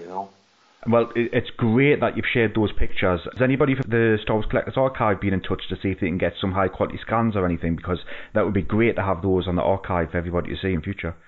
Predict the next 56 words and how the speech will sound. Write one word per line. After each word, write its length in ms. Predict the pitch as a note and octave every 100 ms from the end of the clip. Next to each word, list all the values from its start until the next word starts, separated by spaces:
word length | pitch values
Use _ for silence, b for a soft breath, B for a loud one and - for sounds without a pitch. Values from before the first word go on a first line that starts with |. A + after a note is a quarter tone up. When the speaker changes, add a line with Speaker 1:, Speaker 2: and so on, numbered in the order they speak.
| b
Speaker 1:
No, 300 | - E3+ F#3
but 160 | C#3 C3+ D3
any 140 | E3 D#3
help 280 | E3 E3+ D3+
I 100 | C3
can 380 | D3 D#3 D#3
be 100 | C3
of 80 | B2
anything, 320 | C3 C3 A#2
there's 160 | A2 G#2
no 180 | B2+ B2
problem. 440 | A2+ B2 B2 G#2+ F2+
Speaker 2:
Mm-hmm. 240 | F2+ F#2 G#2 G#2 - -
Speaker 1:
The 80 |
pictures 360 | - E3 D#3+ B2+
I 120 | C#3
put 140 | - C3
up 280 | B2+ - A2+
were 220 | A2+ G#2
quickly 400 | - C#3 - A#2+
sent 440 | - B2 A2+ -
by, 220 | A#2 G#2+
'cause 160 | G#2 G#2+
I 120 | B2+
just, 360 | C3 B2 - - -
you 140 | G#2+ A#2+
know, 180 | B2
get 120 | A2 G#2+
a 80 |
message 440 | A2 B2 A2+ - G2+
in 60 | G2+
the 80 |
morning 360 | G#2 G#2+ A2 G#2
or 120 | G2
whatever 340 | F#2+ G2+ G2+ G2+
if 100 | F#2+
I 60 |
wake 300 | F#2 G#2 F#2+
up. 160 | G2+ - B B B B
"Hey, 160 | B2 A#2+
John, 320 | A#2+ B2 A2+
stuff 280 | - A#2+ -
arrives 400 | A2 A2 A2+ G#2+
here. 240 | A2 G#2
Here's 240 | F#2 A#2 G#2
a 20 |
quick 240 | - A#2
picture 380 | - A#2 - G#2
of 140 | G#2 G2
it. 140 | F#2+
Everything 320 | G2+ G2+ G2+
looks 280 | G2 G2+ -
okay," 380 | G#2+ F#2+ G#2 G#2
or 140 | G2+
there's 220 | F#2+ F#2 F#2+
a, 120 | G2